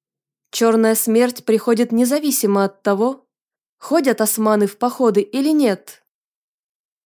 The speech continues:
Его поддержал Ибрагим. Сейчас повелитель ещё нужней своему народу. Походы, как и смерть даже в султанских покоях, неизбежны.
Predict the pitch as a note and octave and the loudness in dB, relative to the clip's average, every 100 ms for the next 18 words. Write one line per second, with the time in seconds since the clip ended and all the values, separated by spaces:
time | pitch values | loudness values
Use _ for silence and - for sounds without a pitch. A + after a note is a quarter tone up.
0 | _ A3 A3 A#3 C#4 A3 F3 G3+ F#3 A3 | _ 0 2 2 0 -2 0 0 2 0
1 | A3 A#3 B3+ C#4+ B3 G3+ F3 - _ _ | -2 -4 -2 -2 0 -2 -4 -12 _ _
2 | _ _ _ _ _ _ _ _ - - | _ _ _ _ _ _ _ _ -6 -2
3 | A3+ A#3 A3+ - A3+ A#3+ C4 C#4+ G3+ G#3 | 0 0 -2 -2 0 0 0 0 0 0
4 | A3 B3+ C4 D4+ D4+ C#4 G#3 G3 G3+ A3 | 0 0 0 0 2 2 0 0 0 2
5 | A#3+ C#4+ D4 G3 F3+ E3+ - _ _ _ | 2 2 0 0 -4 -6 -12 _ _ _
6 | _ _ _ _ _ _ _ _ A3+ A3 | _ _ _ _ _ _ _ _ -2 -2
7 | G#3+ C#4 G3+ F3+ F3 _ _ _ - G#3+ | -2 0 0 -4 -10 _ _ _ -4 -2
8 | A3 - A3+ C#4+ D4 G3 G#3+ G#3 G#3+ B3+ | -2 0 2 0 -2 -2 -2 -2 -2 -4
9 | B3+ B3 A3+ - G#3 - A3+ A3+ D4+ G3+ | -2 -2 -2 -2 -6 -4 -4 -2 -2 -2
10 | F3 - _ _ _ _ - A#3+ D4+ C#4 | -4 -14 _ _ _ _ 0 2 2 0
11 | B3+ B3+ G3 F#3 E3+ E3+ | 0 0 0 -4 -4 -8